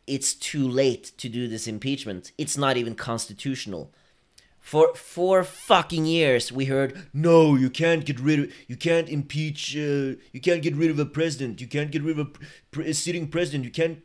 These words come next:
uh, charge a sitting president with anything." And now,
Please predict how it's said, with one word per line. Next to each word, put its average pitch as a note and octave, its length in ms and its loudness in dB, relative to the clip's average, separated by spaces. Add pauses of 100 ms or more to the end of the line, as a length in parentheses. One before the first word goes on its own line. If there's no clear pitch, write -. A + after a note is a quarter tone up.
(120)
uh, D3+ 240 -4 (220)
charge E3+ 420 2
a D#3 40 -2
sitting D#3+ 340 0
president D#3 380 -2
with C#3+ 80 0
anything." C3+ 500 0 (960)
And D#3 240 0
now, E3+ 420 4